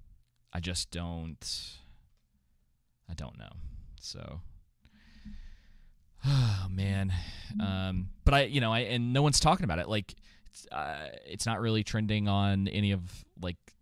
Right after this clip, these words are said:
the stuff on TikTok. Um, I, I saw one ad for it, and that was it.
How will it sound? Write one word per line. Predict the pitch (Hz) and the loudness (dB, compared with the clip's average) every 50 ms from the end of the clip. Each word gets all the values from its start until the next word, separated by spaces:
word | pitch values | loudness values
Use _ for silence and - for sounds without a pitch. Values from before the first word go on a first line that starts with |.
| _ _ _ | _ _ _
the | - - | -2 -2
stuff | - - 101 - 95 | 0 0 0 -2 -4
on | 82 | -4
TikTok. | - - 117 - - 113 107 107 104 104 98 - - - - - _ _ _ _ _ _ _ _ _ _ _ _ _ - | -2 -2 -2 0 0 2 2 4 2 2 0 -2 -6 -14 -18 -20 _ _ _ _ _ _ _ _ _ _ _ _ _ -8
Um, | 82 87 85 85 85 87 87 - | -4 -4 -2 -2 -4 -4 0 2
I, | 131 123 110 - | 2 2 2 2
I | 131 123 | 2 4
saw | 113 - 139 123 | 4 4 4 4
one | 117 107 92 98 117 135 139 139 - - | 2 0 2 4 4 4 4 4 2 2
ad | 113 101 98 104 98 - | 2 4 4 4 2 -2
for | - - - 64 55 | -6 -8 -8 -6 -6
it, | 50 - - - _ _ _ _ _ _ | -8 -10 -12 -14 _ _ _ _ _ _
and | 107 104 110 | 2 2 2
that | 87 82 | 2 2
was | 92 - | 0 0
it. | 92 76 - | -2 -2 -4